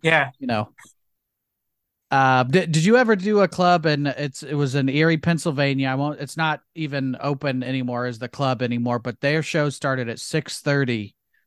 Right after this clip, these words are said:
Speaker 2: in the evening 'cause they did
Speaker 1: Was
Speaker 2: dinner.
Speaker 1: that J R's?
Speaker 2: Yeah, yeah. And they was like, that was the oldest audience. I had just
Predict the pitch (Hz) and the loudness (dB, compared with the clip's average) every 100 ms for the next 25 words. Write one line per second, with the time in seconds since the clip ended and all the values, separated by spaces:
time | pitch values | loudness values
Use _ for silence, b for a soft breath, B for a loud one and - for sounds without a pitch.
0 | _ _ _ - 135 131 127 143 147 120 | _ _ _ -6 0 0 2 2 2 2
1 | 117 113 135 123 131 135 123 226 202 240 | -2 -2 -4 -2 0 0 -2 0 2 4
2 | 233 220 214 202 220 233 - _ _ _ | 2 0 2 2 0 -2 -12 _ _ _
3 | - 160 165 139 123 135 131 147 147 147 | -4 2 2 4 2 0 0 0 0 2
4 | 170 175 170 165 - _ _ _ - 151 | 4 4 2 -2 -8 _ _ _ -8 0
5 | 156 135 135 135 123 - 170 180 165 143 | 0 0 -2 -4 -4 -2 2 2 2 -2
6 | 127 135 123 - 151 165 165 170 170 - | -4 -4 -4 -2 2 2 2 2 0 -2
7 | - 147 147 147 143 147 143 - 131 131 | -6 -2 0 0 -2 -4 -8 -8 -4 -2
8 | 127 123 110 135 151 156 - | -2 -4 -6 -8 0 0 0